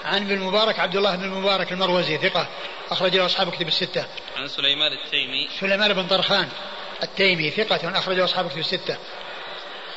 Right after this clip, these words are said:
Speaker 1: عن أبي عثمان وليس بالنهدي، قال: "وليس بالنهدي"، حتى يبين أنه ليس المشهور الذي هو أبو عثمان النهدي،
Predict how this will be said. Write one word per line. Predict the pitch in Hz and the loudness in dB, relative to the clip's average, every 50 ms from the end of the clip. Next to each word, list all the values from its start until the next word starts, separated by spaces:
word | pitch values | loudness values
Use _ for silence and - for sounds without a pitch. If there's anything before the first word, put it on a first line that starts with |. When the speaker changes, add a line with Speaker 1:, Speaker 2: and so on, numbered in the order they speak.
| - - - - | -12 -10 -8 -4
Speaker 1:
عن | 165 190 190 | 0 2 2
أبي | 185 196 196 | 4 4 6
عثمان | 160 180 147 170 202 190 180 175 185 - | 4 4 4 4 4 4 4 4 2 2
وليس | 202 185 202 190 190 | 4 4 4 4 4
بالنهدي، | 185 180 185 185 190 190 151 147 156 160 | 2 2 2 2 2 2 2 2 0 0
قال: | - 196 196 196 | 2 4 4 6
"وليس | 202 226 226 233 214 - | 6 6 6 6 4 4
بالنهدي"، | 202 185 190 196 214 196 180 170 185 196 214 - - - - - - - - - - - - - - | 2 2 2 2 2 2 4 4 2 2 0 -2 -8 -10 -10 -10 -10 -10 -10 -10 -10 -10 -10 -8 -2
حتى | - - 208 - - 208 196 | 0 0 2 4 4 4 6
يبين | 196 196 208 226 220 214 214 | 6 6 4 4 4 4 4
أنه | 214 214 214 190 220 | 2 2 2 4 4
ليس | 247 233 - | 4 4 2
المشهور | 202 196 196 180 - - 196 180 151 - - - - - - - - - - - - - - - - - | 2 2 2 2 4 4 4 2 2 0 -2 -8 -10 -10 -10 -10 -10 -10 -10 -12 -12 -12 -12 -10 -6 -2
الذي | 196 185 190 190 190 | 0 2 4 4 4
هو | 170 185 | 4 4
أبو | 180 190 | 2 2
عثمان | 170 170 165 151 185 185 180 | 2 2 2 2 2 2 2
النهدي، | 170 175 185 160 135 127 143 131 | 2 2 2 2 0 0 -4 -6